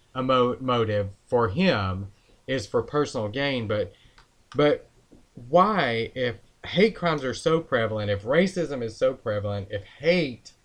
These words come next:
in the United States is so prevalent, then why is there this need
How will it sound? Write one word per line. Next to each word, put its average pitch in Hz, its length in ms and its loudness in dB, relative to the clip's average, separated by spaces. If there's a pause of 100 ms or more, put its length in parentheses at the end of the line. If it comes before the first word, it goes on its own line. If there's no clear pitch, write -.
(500)
in 131 100 -4
the 127 80 -2
United 131 380 -2
States 117 260 -2
is 110 140 -8
so 135 180 -2
prevalent, 107 460 -4
then 107 180 -8
why 147 280 -2
is 160 100 -6
there 127 180 -4
this 113 220 -8
need 107 880 -6